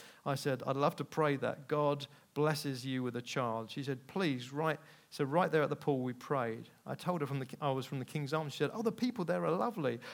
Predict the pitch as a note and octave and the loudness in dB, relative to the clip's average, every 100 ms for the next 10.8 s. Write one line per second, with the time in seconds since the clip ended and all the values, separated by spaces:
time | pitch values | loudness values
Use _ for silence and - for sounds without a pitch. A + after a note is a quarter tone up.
0 | - D#3+ G#3 G3 G3 F3 - E3 F#3+ D#3 | -2 4 6 6 4 4 4 4 4 4
1 | C3+ C#3+ D3+ - D3+ - F#3 E3+ E3 - | 0 0 0 0 -4 0 2 2 2 2
2 | C#3+ C#3 - - - D#3 D3+ D3+ - E3+ | 2 0 -16 -14 4 4 4 -2 2 4
3 | D3+ E3+ G3+ - B2+ B2+ C3 C3+ - D#3 | 4 2 0 0 0 2 0 0 -2 -2
4 | C#3 B2 A#2+ D3 D3 C3+ A#2 B2 A#2 G#2+ | -2 -4 -2 0 0 -2 -6 -8 -4 -6
5 | A2 - - - C3+ C3+ B2+ C#3+ D3+ C#3 | -6 -14 -20 -14 -6 -2 2 2 0 0
6 | B2 D3+ F#3 C3 - - - E3 D#3+ F#3 | 0 0 -2 -4 -8 -6 2 4 8 10
7 | G#3 - - F#3 D3+ - - D#3+ D3+ F3 | 10 8 10 10 10 6 4 4 6 6
8 | E3+ D#3+ - C#3 B2 A#2 - - C#3+ D#3 | 6 4 6 4 4 -2 -2 -4 -4 -2
9 | C#3+ D#3 C3+ D3 - C#3 C3 C3 C3 A2+ | 0 0 0 -6 0 2 2 0 0 0
10 | G#2+ - D3 D3 C#3 - B2+ | -6 -2 -2 0 -2 0 0